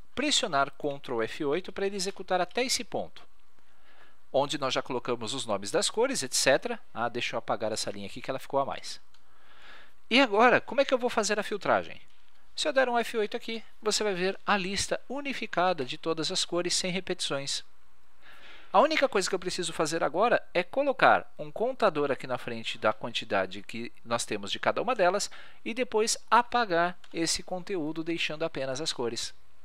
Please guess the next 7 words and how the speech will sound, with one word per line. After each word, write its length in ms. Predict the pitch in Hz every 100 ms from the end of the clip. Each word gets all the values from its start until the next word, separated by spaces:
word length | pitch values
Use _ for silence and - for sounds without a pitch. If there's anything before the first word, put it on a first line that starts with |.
| - - - -
Vamos 160 | 110
lá? 180 | 160 294 - - - - - - - - - - - - - - -
Então, 280 | 117 202 - -
próximo 320 | 120 110 -
passo, 400 | - 151 - - - - - -
contar 520 | 269 311 165 170 202 - - - - - - - - - - - - - - - -
cores 540 | - 151 170 190 -